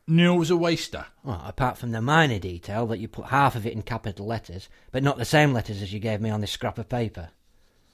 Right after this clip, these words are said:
Speaker 1: Really? Oops. Must have made a mistake. Silly me.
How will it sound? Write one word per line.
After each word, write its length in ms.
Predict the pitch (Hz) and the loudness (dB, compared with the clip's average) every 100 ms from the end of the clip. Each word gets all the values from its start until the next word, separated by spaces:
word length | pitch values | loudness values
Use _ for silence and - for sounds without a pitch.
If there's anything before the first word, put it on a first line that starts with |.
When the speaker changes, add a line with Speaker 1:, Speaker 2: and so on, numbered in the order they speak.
| _ _ - | _ _ -6
Speaker 1:
Really? 560 | 104 110 90 123 190 - _ _ _ _ _ _ - | 2 4 4 2 0 -4 _ _ _ _ _ _ -6
Oops. 380 | 170 208 - - - _ _ _ - | -6 -6 -16 -18 -20 _ _ _ -10
Must 160 | - | -10
have 80 | - | -4
made 140 | 95 | 0
a 40 | 92 | 2
mistake. 460 | 113 - 135 107 - - | 2 2 -2 -4 -10 -12
Silly 340 | - 220 156 | 2 6 8
me. 300 | 127 110 98 | 8 8 4